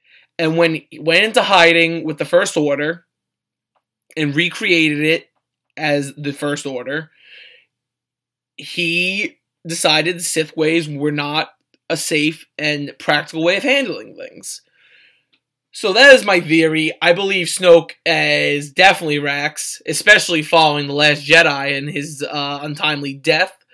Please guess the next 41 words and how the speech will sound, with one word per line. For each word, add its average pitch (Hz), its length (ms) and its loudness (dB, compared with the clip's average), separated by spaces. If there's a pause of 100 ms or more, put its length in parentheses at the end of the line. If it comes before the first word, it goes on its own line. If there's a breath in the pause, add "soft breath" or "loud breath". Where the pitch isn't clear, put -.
(880 soft breath)
Thanks 277 180 4
for 226 100 -2
watching. 185 460 2
I 190 60 4
really 214 240 6
hope 185 160 0
you 175 100 -4
enjoyed 196 400 -2
it. 202 220 -2 (400 soft breath)
Uh, 147 280 2
again, 175 280 4
these 165 180 -4
are 151 40 -2
just 147 200 -6
theories, 202 680 2
uh, 147 600 -4
but 160 140 4
I 151 140 4
do 165 140 0
believe 156 240 0
this 151 160 -4
one 147 160 -4
is 143 320 -4
really 143 300 -4
correct. 160 680 -2 (420 loud breath)
If 151 220 -4
you 156 120 -2
liked 185 320 2
the 190 120 -6
video, 196 720 0
like 160 320 -2
and 151 100 -10
subscribe. 196 680 0
If 151 100 -6
you 151 60 -4
didn't 180 260 -2
like, 180 380 0 (240)
like 196 160 0
and 156 100 -6
subscribe 147 500 -6
anyway. 143 520 -6